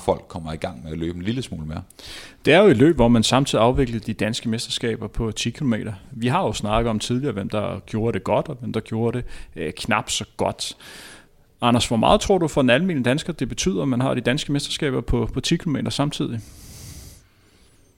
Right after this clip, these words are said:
Speaker 2: Tror du, at det giver sådan lidt større inspiration, at man kan se, hvor langt man er efter de bedste? Eller tror du sådan set, de er ligeglade?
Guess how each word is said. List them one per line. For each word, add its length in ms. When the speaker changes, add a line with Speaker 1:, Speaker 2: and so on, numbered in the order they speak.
Speaker 2:
Tror 160
du, 60
at 260
det 80
giver 220
sådan 200
lidt 180
større 340
inspiration, 520
at 60
man 140
kan 100
se, 240
hvor 140
langt 240
man 100
er 60
efter 220
de 120
bedste? 360
Eller 140
tror 200
du 100
sådan 160
set, 240
de 80
er 40
ligeglade? 300